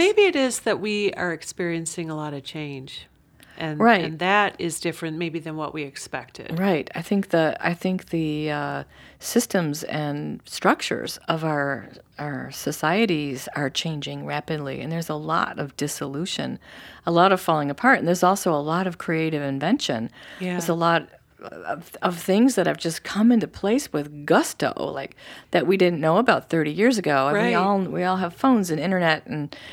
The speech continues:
Speaker 2: and G P S. I mean, we have stuff now that our, our parents didn't have, and,
Speaker 1: Yeah.
Speaker 2: and it's causing us to move faster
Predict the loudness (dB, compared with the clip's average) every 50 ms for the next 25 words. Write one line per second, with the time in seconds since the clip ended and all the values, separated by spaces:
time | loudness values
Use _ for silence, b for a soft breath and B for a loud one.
0 | B B B B 0 0 2 2 2 2 0 0 -2 -4 -2 0 0 2 2 4
1 | 4 6 8 8 8 8 6 4 2 2 4 6 6 6 4 2 2 4 4 4
2 | 4 4 -2 -8 -20 B B B B B B 2 6 8 8 8 8 8 8 6
3 | 6 6 4 4 2 -2 -2 2 4 4 4 4 4 2 4 6 6 6 4 2
4 | 0 0 0 -2 -2 -2 0 2 2 2 2 0 0 0 2 2 2 2 0 -2
5 | -2 2 4 6 6 6 4 4 0 -6 -8 -4 2 4 4 6 6 6 6 6
6 | 4 0 -4 -4 -4 -2 -2 -2 -4 -4 -4 -4 -4 -4 -6 -6 -4 -2 -2 -2
7 | -2